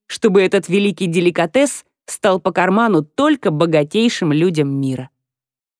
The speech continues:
И знаете что? Эффекты от пилюль могут простираться и еще дальше,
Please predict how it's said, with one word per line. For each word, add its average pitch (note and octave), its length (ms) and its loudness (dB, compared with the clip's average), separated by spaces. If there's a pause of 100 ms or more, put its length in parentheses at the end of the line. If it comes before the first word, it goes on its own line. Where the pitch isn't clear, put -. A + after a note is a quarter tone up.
(240)
И A#3+ 80 4
знаете C#4 420 2
что? D3 380 -6 (580)
Эффекты D#4 480 2
от C#4+ 140 0
пилюль D4+ 320 4
могут C4+ 300 2
простираться C#4+ 640 0
и - 160 0
еще C4+ 500 2
дальше, E3+ 520 0